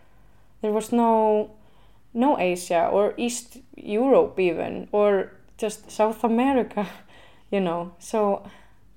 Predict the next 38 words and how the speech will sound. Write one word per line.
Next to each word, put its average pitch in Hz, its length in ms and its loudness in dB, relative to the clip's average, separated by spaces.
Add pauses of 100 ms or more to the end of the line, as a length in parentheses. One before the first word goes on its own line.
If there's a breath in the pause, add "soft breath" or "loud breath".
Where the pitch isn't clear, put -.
(140)
how 226 220 0
is 226 120 -4
that 240 260 -8
inclusive? 214 680 -8 (540)
I 202 120 -4
can't - 600 -16 (1040 soft breath)
say. 185 460 -4
And 202 180 0
that's 214 200 4
what 247 140 2
I, 220 320 2 (120)
I 214 100 0
really 247 280 2
wanted 247 320 -2
to - 120 -20
do, 240 280 0 (260)
and 226 180 -6
what 220 180 -6
I 226 100 -2
kind 226 300 -6
of 214 100 -6
regret 233 460 -6
maybe 226 280 -4
with 214 420 -6
smá 240 340 -4
pláss, 269 460 -6
or 220 280 -2
what 233 200 0
I 240 60 2
would 240 360 -2 (120)
do 240 120 -2
better 214 600 -6 (120)
today 226 560 -8
if 214 160 -8
I 214 60 -4
got 214 260 -10
a 202 40 -6
chance, 226 520 -12